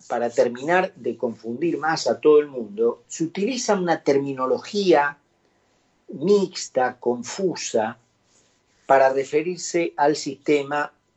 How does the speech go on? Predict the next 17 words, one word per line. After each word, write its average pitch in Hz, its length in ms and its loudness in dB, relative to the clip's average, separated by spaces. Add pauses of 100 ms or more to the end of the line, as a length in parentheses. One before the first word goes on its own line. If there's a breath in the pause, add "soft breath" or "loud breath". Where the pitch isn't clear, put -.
(160)
cuando 127 340 2
éste 139 500 2 (380)
especialmente 139 920 0
se 113 160 -8
pone 127 220 -6
en 120 80 -8
dificultades. 104 920 -14 (640 soft breath)
Y 147 160 6
en 254 80 6
ese 254 220 -4
sentido, 175 760 -4 (520)
no 160 200 -6
es 180 80 -2
raro 185 340 4
escuchar - 640 0
frases 160 760 -4
como, 156 480 -2